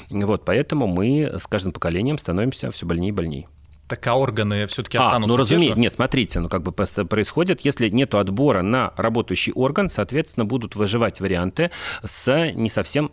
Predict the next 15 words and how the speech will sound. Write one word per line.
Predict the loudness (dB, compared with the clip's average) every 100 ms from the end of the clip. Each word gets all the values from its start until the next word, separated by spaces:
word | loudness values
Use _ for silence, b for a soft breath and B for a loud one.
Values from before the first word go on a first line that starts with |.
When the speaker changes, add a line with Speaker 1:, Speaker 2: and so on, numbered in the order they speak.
| -4
Speaker 1:
корректной, | -2 -2 0 -2
не |
совсем | 0 -2 -4
стабильной | -2 0 2 4 4
работой | 2 0 -2 -4
этого | -4 -2
органа, | -2 -2 -6 -4
да. | -4 B B B
А, | -2 2 2 2 2 0 0
совершенно, | 0 0 2 2 4
м, | 4 2 2 2 2
на | 2 2
данный | 4 4
момент, | 4 4 2 2
э, | 2 2 2